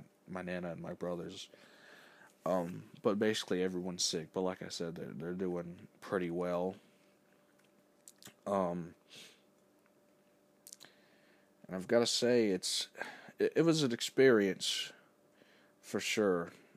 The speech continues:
I mean, I, I still technically have it, but I'm, I'm mostly over it, unless it just comes back and decides to kick me in the balls.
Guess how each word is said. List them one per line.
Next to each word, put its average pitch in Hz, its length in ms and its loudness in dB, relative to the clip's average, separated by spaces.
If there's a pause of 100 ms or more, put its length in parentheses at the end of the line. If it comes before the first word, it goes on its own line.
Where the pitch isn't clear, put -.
(120)
I 92 60 -4
mean, 98 160 -2
I, 95 220 -2
I 101 100 0
still 117 260 2
technically - 440 -6
have 82 280 -10
it, - 180 -14
but - 140 -12 (100)
I'm, - 280 -14
I'm 95 120 -6
mostly 87 400 -4
over 90 400 0
it, 58 60 -6
unless 92 320 -4
it - 80 -12 (240)
just - 300 -12
comes 90 280 -4
back 90 320 0
and 80 80 -10
decides 90 340 -4
to - 60 -14
kick - 280 -8
me 95 80 -6
in 87 80 -8
the 85 80 -12
balls. 85 500 -6